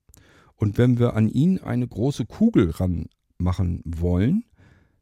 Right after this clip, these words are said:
da gibt's auch eine Jumbo-Kugel, die hat, glaube ich, einen Durchmesser von fünf Komma fünf Zentimeter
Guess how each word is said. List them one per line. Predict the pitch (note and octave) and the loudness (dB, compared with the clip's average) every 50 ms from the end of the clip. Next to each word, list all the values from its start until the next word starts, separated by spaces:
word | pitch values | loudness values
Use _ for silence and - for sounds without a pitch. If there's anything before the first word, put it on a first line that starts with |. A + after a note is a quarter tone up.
| _ _ _ - | _ _ _ 0
da | F#2+ F#2 | 0 0
gibt's | F2+ A2+ - - - | 0 -2 -6 -6 -6
auch | - G2 G#2+ C3 - | -2 0 0 0 0
eine | C3 A#2 A2+ F#2+ | 0 0 0 0
Jumbo-Kugel, | F2 G2+ A2+ C3 D3+ D3+ D#3+ D3+ - - F3 F3 E3 F3+ F3+ E3 | 0 0 0 0 0 0 -2 -4 -4 -4 -4 -2 0 -2 -2 -2
die | C#3 G#2+ G#2 | -2 0 0
hat, | G#2+ - - _ - | 0 -2 -4 _ -8
glaube | - F2+ F#2+ G2 A2+ C3+ C#3+ D3 - | -4 -2 0 0 0 0 -2 -2 -4
ich, | - - C3+ C3 - | -4 -4 -6 -6 -4
einen | - A2 G2 | -4 -2 0
Durchmesser | A2 B2 C3+ - - C3 A#2 - A#2 A2 | 0 -2 -2 -2 -4 -4 -4 -4 -6 -6
von | - A2 G2+ | -4 -6 -6
fünf | - - C#3+ C#3 - - | -4 -4 -6 -6 -6 -8
Komma | - B2+ A#2 G#2+ | -6 -4 -4 -4
fünf | - - A#2 G2+ - - - | -4 -4 -6 -6 -6 -10 -14
Zentimeter | - - - - A2+ G2+ G#2 G#2 - - B2 B2+ C3+ C#3 C#3+ - D3 D#3 F#3 | -14 -12 0 4 4 6 6 4 2 2 0 2 2 0 -2 -4 -4 -6 -6